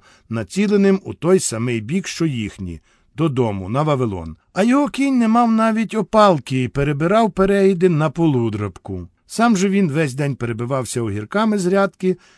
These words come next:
та хлібом з непросійного борошна. «Ну що там, Явтуше?» —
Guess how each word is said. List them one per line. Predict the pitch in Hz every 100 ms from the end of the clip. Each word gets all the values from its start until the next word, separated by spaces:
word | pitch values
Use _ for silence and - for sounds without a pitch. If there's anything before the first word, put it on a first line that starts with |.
| _ _
та | - 254
хлібом | - - 190 170 185 185 117
з | 113
непросійного | 113 110 98 143 160 151 139
борошна. | 113 101 101 92 - 85 82 80 - _ _ _ _ _ _ _
«Ну | -
що | 131 - 160
там, | 107 107
Явтуше?» — | 127 143 160 - 90